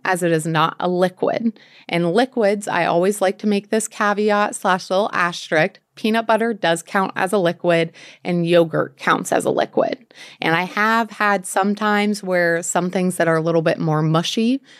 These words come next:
they wanna say it counts as a liquid. So anything that might be considered a liquid, as long as it is s-, frozen solid,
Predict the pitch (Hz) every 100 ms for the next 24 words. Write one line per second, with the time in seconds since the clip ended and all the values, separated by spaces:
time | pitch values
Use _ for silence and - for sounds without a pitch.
0 | _ 170 160 165 160 156 170 160 202 240
1 | 214 - 208 208 220 208 196 208 214 240
2 | 269 294 - - - 196 160 - - -
3 | 202 240 240 214 214 202 165 - 170 165
4 | 190 - 196 185 170 160 - 165 196 214
5 | 226 240 247 254 269 277 - - 170 180
6 | 208 214 196 180 175 165 - - - -
7 | _ _ _ 208 202 208 202 180 175 -
8 | - 160 170 202 240